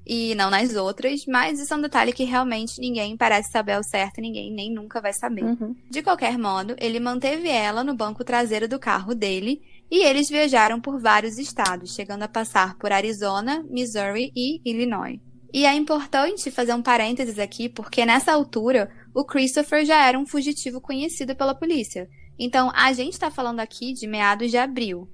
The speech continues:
Speaker 1: e ele já tinha assassinado muitas meninas, então ele acabou entrando pra lista dos dez mais procurados pelo F B I.
Speaker 2: Aham. E a Tina Marie?
Speaker 1: Então, a situação dela era inimaginável, né? Ela tava sendo mantida meio que em cativeiro pelo Christopher,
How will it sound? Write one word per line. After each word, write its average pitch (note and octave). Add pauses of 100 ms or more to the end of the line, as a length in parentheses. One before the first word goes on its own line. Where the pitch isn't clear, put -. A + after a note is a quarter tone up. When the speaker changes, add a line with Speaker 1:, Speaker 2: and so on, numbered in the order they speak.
(120)
Speaker 1:
e G#3+
ele G#3+
já B3+
tinha B3+
assassinado C4
muitas C#4+
meninas, F#3
então G3
ele G3+
acabou A#3
entrando B3+
pra C#4+
lista B3+
dos C4
dez A#3
mais A#3
procurados A3
pelo A3
F G3+
B F#3
I. -
Speaker 2:
Aham. A3
E A3+
a A3+
Tina A3+
Marie? A3 (100)
Speaker 1:
Então, E4
a A3
situação D4
dela A#3
era A3+
inimaginável, A#3+
né? F3+
Ela G3
tava G#3+
sendo A3
mantida A3+
meio A#3+
que A#3
em A3+
cativeiro A3+
pelo A#3
Christopher, B3